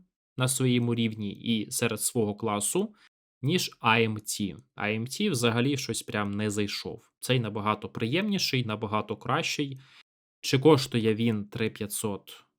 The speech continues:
золота? Я думаю, що так. Він коштує цих три п'ятсот золота. Ну і, звісно, треба ще пройти ці етапи. Це сорок етапів, це десять днів.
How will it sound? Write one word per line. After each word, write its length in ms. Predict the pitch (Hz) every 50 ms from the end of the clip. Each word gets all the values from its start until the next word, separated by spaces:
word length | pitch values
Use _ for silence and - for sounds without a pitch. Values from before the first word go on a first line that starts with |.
| _
золота? 840 | - 110 107 107 131 160 180 190 185 185 - 151 151 151 151 151 151 -
Я 320 | - 104 104 113 123 135 139
думаю, 460 | 135 123 120 120 117 117 113 113 110
що 300 | - - - - - 113
так. 440 | - - - - - - - - _ _ _ - -
Він 140 | 107 110 110
коштує 400 | 113 - 110 107 101 - - 101
цих 180 | - - 110 -
три 140 | - - 113
п'ятсот 300 | - 120 - - 135 127
золота. 580 | - 160 185 208 208 202 185 175 160 151 143 131 - - - - _ _ _ _ _ _ _ _ _ -
Ну 160 | 123 131 135
і, 40 | 127
звісно, 420 | 107 110 110 123 123 - - 110
треба 300 | 104 - 113 107 101 104
ще 140 | 101 - -
пройти 380 | 104 - 110 104 101 - 175 202
ці 180 | 202 - 123
етапи. 420 | 113 101 - - 92 90 - - 92
Це 100 | - 95
сорок 360 | - - 117 117 127 127 -
етапів, 420 | 120 - 117 127 156 - 175 156
це 120 | 131 - 120
десять 320 | 107 110 110 - - 151
днів. 200 | 143 127 92 -